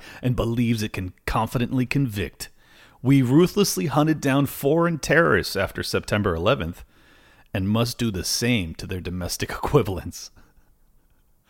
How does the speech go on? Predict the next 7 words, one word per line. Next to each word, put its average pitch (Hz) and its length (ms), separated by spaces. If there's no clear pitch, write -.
<laughs> - 680
I'm - 180
sorry. - 340
How 269 120
could 294 180
you 269 240
possibly 123 840